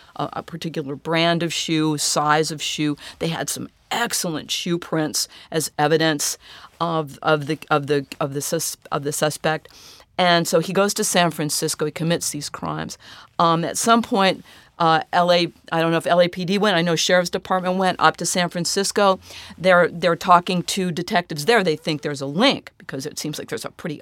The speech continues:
obvious link between these cases. So they're talking. One of the things they, you know,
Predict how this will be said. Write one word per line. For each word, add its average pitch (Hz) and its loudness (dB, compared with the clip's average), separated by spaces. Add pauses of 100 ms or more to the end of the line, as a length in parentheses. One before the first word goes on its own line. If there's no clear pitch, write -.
obvious 160 0
link 151 -8
between 151 -6
these 143 -6
cases. - -4 (560)
So 190 2 (880)
they're 156 0
talking. 196 -2
One 170 0
of 190 2
the 190 2
things 170 0
they, 156 -2
you 202 -2
know, 151 -2